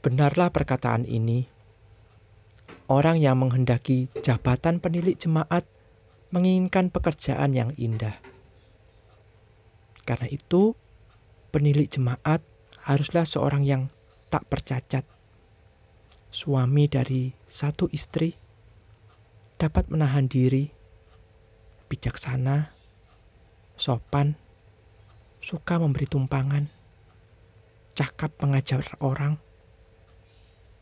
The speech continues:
bukan peminum, bukan pemarah, melainkan peramah,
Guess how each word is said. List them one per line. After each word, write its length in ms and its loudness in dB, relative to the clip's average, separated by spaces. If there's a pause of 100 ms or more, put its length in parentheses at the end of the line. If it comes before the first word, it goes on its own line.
(420)
bukan 320 -2
peminum, 480 0 (1400)
bukan 320 0
pemarah, 560 0 (880)
melainkan 640 0 (560)
peramah, 480 -4